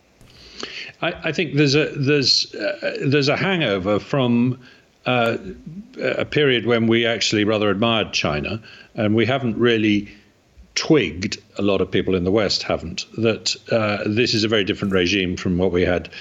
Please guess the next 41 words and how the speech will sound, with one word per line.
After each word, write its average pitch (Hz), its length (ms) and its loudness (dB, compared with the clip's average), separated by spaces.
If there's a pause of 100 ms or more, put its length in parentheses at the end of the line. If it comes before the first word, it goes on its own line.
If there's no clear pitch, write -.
(160)
fifteen 98 400 0
years 90 240 2
ago, 80 440 -4
you 107 120 0
know, 85 160 2
when 85 400 0 (280)
Hu 107 120 0
Jintao 113 560 0
and 101 100 -2
people 110 240 -2
like 92 140 0
that, 127 240 0
who 160 120 4
were 202 120 6
sort 233 180 2
of 190 120 0
semi-democrats, 117 1080 -2
were 95 160 4
in 82 120 0
charge, 87 340 -2
and 117 100 2
China 110 260 0
was 92 140 0
opening 87 340 0
up, 165 300 0
and 80 120 -2
it - 80 -6
was - 100 -8
possible - 520 -2
to, 80 280 -2 (540)
uh, 85 240 0
have 87 400 -4
entrepreneurs 117 760 0
and 95 100 -2
things 92 220 -4
like 90 160 -2
that. 117 260 0 (420)
Um, 113 340 0 (340)
uh, 113 280 0 (100)
I, - 240 -2 (340)
and, 135 180 0